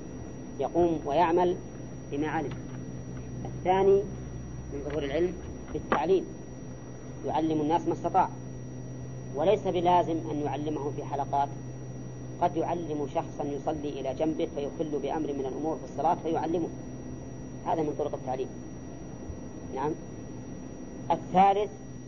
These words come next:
من آثار نعمة العلم أن يدعو الإنسان إلى الله على بصيرة،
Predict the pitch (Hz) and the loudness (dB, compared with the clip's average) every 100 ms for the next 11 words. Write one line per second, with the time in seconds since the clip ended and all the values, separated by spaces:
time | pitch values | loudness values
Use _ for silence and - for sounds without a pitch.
0 | - - - 127 123 127 - 127 - - | -12 -12 -12 -12 -12 -12 -10 -10 -10 -10
1 | - - - 135 147 143 170 156 151 156 | -10 -10 -8 -4 -2 6 6 6 2 -2
2 | 143 147 185 196 - - - - - - | 0 0 2 0 -6 -10 -10 -10 -8 -2
3 | 160 185 170 160 156 135 147 139 135 135 | 2 2 2 2 0 0 0 0 0 0
4 | 127 127 131 127 139 113 | 0 0 -2 -4 -6 -6